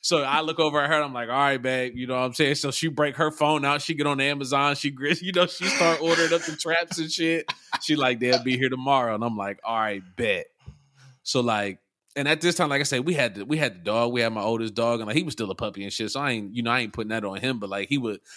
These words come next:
be in the kitchen and shit. So, like, we get the traps, fam, and, like, I put the trap down. Um,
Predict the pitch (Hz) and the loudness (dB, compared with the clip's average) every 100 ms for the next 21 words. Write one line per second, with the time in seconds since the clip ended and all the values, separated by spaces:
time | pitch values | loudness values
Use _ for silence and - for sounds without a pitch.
0 | - - 214 190 - 208 185 180 175 202 | -10 2 2 2 0 -4 0 0 2 2
1 | 185 156 160 135 120 113 _ _ _ _ | 2 0 -2 0 -2 -4 _ _ _ _
2 | _ 123 143 139 - 120 135 113 95 - | _ 0 2 2 -2 0 2 2 -2 -2
3 | 113 110 110 107 - 107 101 95 95 - | 0 0 -2 -6 -8 -6 -6 -6 -10 -4
4 | 113 117 135 104 101 - 113 98 101 107 | -4 -2 -4 -6 -6 -2 -2 -2 -6 -6
5 | 107 104 101 98 98 _ _ 101 98 92 | -6 -6 -10 -12 -20 _ _ -12 -10 -10
6 | 85 82 | -12 -14